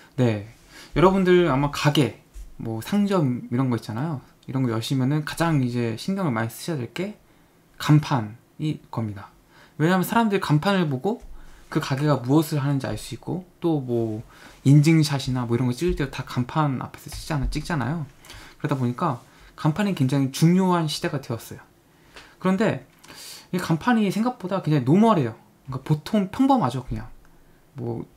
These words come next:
굉장히 인상 깊은 뭐 간판 이런 거 보신 적 있습니까? 그래도 뭐 대기업의 프랜차이즈,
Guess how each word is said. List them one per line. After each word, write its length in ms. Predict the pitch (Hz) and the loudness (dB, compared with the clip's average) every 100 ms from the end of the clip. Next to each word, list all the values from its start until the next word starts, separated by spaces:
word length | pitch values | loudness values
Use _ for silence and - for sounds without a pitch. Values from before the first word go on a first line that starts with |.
| - | -2
굉장히 200 | 170 143 | 2 4
인상 220 | 147 214 | 4 4
깊은 260 | 226 - 175 | 0 -4 -4
뭐 100 | 147 | -2
간판 280 | 135 170 | -4 -2
이런 120 | 143 135 | -2 -2
거 60 | |
보신 180 | 123 147 | 0 0
적 100 | 156 | -2
있습니까? 440 | 113 123 107 - - _ _ _ _ _ - - _ - _ | -4 -6 -8 -12 -18 _ _ _ _ _ -20 -20 _ -20 _
그래도 380 | 165 165 165 151 | 2 6 6 6
뭐 280 | 139 139 | 4 2
대기업의 360 | 131 143 160 147 | 2 2 2 2
프랜차이즈, 600 | 196 190 143 120 156 180 | 0 -2 -2 -4 -4 -8